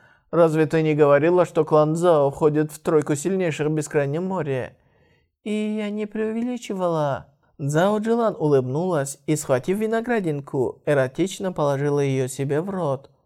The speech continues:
а затем продолжила. «Только гости со статусом глава могут быть размещены в подобном гостевом доме. Я таким статусом не обладаю, и подобной чести мне не светило. Однако Ли Фу всю дорогу пристально смотрел на тебя».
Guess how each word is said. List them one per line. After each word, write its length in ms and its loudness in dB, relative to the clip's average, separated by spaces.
а 80 0
затем 400 -2
продолжила. 840 -4
«Только 360 0
гости 400 -2
со 200 -4
статусом 580 -6
глава 420 -2
могут 380 -2
быть 240 -2
размещены 640 -4
в 60 -16
подобном 520 -2
гостевом 580 -4
доме. 560 -6
Я 240 -2
таким 340 -8
статусом 560 -4
не 80 -2
обладаю, 720 -4
и 80 -4
подобной 540 2
чести 380 -6
мне 460 -6
не 160 -8
светило. 800 -4
Однако 440 -2
Ли 160 0
Фу 160 -8
всю 220 -2
дорогу 600 -2
пристально 500 -4
смотрел 480 -6
на 140 -6
тебя». 640 -4